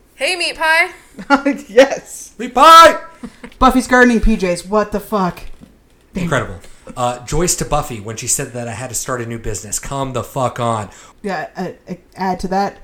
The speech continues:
Speaker 2: My life is harder than yours, Buffy. Don't worry. Sasha.
Speaker 1: Yeah, why do adults
Speaker 2: <laughs>
Speaker 1: always think work is harder than school?
Speaker 3: Yeah. Then you gotta get a job.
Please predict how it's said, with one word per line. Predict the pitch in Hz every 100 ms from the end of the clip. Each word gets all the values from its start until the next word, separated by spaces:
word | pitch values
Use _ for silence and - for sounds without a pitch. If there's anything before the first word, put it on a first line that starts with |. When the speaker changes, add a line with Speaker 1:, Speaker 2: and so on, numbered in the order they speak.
| -
Speaker 2:
My | 226 226
life | 233 254
is | -
harder | 220 208
than | 185
yours, | 175 165
Buffy. | 185 170 170
Don't | 165 180 160
worry. | 165 147 156 _ _ -
Sasha. | 170 165 - -
Speaker 1:
Yeah, | 359
why | 277 247
do | 370
adults | 381 285 277
Speaker 2:
<laughs> |
Speaker 1:
always | 277 285 277
think | 269 247 247 233
work | 208 214
is | 208 208
harder | 185 185
than | 180 165
school? | - - - _ -
Speaker 3:
Yeah. | 123 - - -
Then | 175
you | 165
gotta | 147
get | 135 127
a |
job. | 120 127 113 -